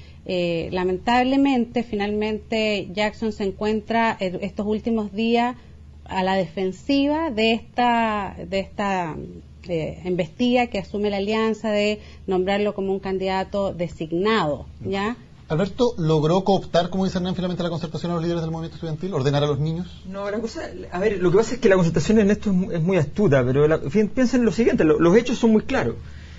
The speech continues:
Speaker 3: Giorgio Jackson dice que él está dispuesto a ir a primarias con la concertación, a,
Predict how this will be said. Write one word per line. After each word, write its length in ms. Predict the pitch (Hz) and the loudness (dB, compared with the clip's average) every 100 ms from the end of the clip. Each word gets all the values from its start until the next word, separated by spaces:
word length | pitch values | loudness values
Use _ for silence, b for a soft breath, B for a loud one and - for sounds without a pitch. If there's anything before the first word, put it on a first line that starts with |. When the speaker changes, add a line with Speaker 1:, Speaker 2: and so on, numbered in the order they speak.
| B B | B B
Speaker 3:
Giorgio 380 | 151 143 233 220 | 2 6 6 8
Jackson 520 | 220 233 - 226 247 - - - - | 6 6 4 4 4 -4 -14 -18 -14
dice 460 | - 147 180 233 226 | -8 0 2 4 4
que 60 | 202 | 4
él 40 | |
está 120 | 196 | 4
dispuesto 260 | 196 214 196 | 2 4 4
a 0 | |
ir 60 | |
a 40 | 175 | 4
primarias 320 | 147 143 214 | 4 4 4
con 120 | 226 | 4
la 40 | 208 | 2
concertación, 640 | 196 190 190 - 214 220 - | 2 -2 -4 0 0 0 -2
a, 200 | 165 | -2